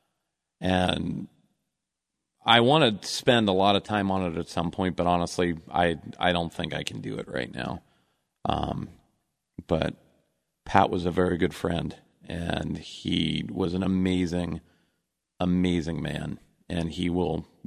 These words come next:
be sorely, sorely missed by everyone that ever knew him, even a little bit. So, anyway. <sighs>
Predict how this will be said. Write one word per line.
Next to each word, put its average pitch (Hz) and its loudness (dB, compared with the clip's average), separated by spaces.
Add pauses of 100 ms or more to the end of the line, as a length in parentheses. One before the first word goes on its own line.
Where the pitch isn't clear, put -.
be 82 -4
sorely, - -4
sorely - -10
missed - -8
by 50 0 (1040)
everyone 87 4
that 80 -4
ever 78 -2
knew 78 -2
him, 76 -6 (160)
even 80 -4
a 78 -4
little 76 -6
bit. - -6 (340)
So, - -4 (640)
anyway. 107 0 (1160)
<sighs> - -10